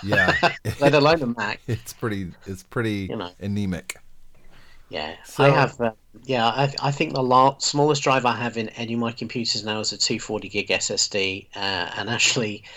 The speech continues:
Speaker 2: this, uh, MacBook Pro I'm using here has a five twelve gig S S D in, which is lovely.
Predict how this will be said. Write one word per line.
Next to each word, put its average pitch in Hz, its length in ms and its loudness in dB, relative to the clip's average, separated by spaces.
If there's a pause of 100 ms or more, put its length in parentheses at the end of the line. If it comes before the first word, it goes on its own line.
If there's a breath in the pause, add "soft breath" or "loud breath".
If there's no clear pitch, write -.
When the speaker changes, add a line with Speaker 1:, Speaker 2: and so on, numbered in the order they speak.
(240 loud breath)
Speaker 2:
this, - 320 -2
uh, 98 240 -2
MacBook 117 380 -6
Pro 104 200 -4
I'm 104 140 -6
using 98 240 -8
here 107 220 -4
has 98 200 -8
a 95 40 -6
five 107 360 -4
twelve 117 340 -2
gig 92 200 -6
S 85 200 -2
S - 120 -2
D 90 200 -4
in, 90 120 -6
which - 220 -6
is 101 260 -10
lovely. 254 1040 -4